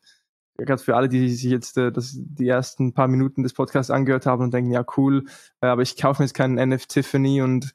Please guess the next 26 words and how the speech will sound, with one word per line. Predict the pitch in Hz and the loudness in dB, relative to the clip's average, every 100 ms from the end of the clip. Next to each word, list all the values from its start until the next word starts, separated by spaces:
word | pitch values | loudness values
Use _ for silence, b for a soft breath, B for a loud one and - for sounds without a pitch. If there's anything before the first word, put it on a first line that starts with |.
| B B B - | B B B -4
Gucci | 139 - | -2 0
Bags | 123 135 135 - | 0 0 0 0
sind | 131 | 2
jetzt | - | 4
auch | 127 | 2
nicht | 143 131 | 2 0
so | - | 2
mein | 131 127 123 | 2 4 4
Ding.“ | 127 143 160 B B _ _ _ - | 2 2 -2 B B _ _ _ -12
Es | - | 0
geht | 143 | 2
natürlich | 143 143 143 139 - | 2 2 2 2 2
auch | 127 135 | 2 0
über | 139 139 139 123 | 0 2 2 2
diese | 120 139 135 | 0 0 2
Use | 131 156 | 2 0
Cases | - 127 127 - | 0 0 0 0
hinaus, | 120 120 135 180 - | 2 2 2 0 -4
gerade | - 123 131 - | -2 0 2 2
auch | 120 131 - | 0 -2 -4
was | 123 | -4
Verifizierung | 127 123 - - 190 170 | -4 -6 -8 -4 0 2
und | 127 | 2
weitere | 123 143 139 123 | 2 0 0 -2
Benefits | 120 123 - - | 0 -2 -4 -2
angeht. | 120 123 127 156 | -2 2 0 0